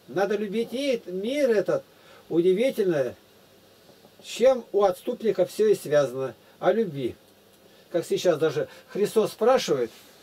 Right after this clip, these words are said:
да, дошли до полного безумия. Христос спрашивает, «Пётр, любишь ли ты меня?» И начинает говорить, «Так это гомосексуализм, он с ним вступал в связь половую». То есть никакой меры у сатаны, ничего нету.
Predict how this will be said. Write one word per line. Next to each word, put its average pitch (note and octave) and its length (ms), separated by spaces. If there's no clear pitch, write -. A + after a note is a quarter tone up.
да, D#3+ 240
дошли G#3+ 260
до G3 100
полного C4 420
безумия. D#3 520
Христос A3+ 400
спрашивает, G#3+ 420
«Пётр, A3+ 280
любишь A#3+ 360
ли G#3 60
ты G#3+ 140
меня?» F3 340
И E3+ 80
начинает G#3+ 440
говорить, F3+ 220
«Так E3+ 160
это G3+ 220
гомосексуализм, G#3 1000
он C#3+ 80
с - 80
ним A3 160
вступал G3+ 380
в D3 40
связь B3 300
половую». D#3 580
То F#3 80
есть D#3+ 140
никакой B3+ 480
меры C#4 340
у A#3+ 60
сатаны, A#3+ 400
ничего A3+ 400
нету. B2 360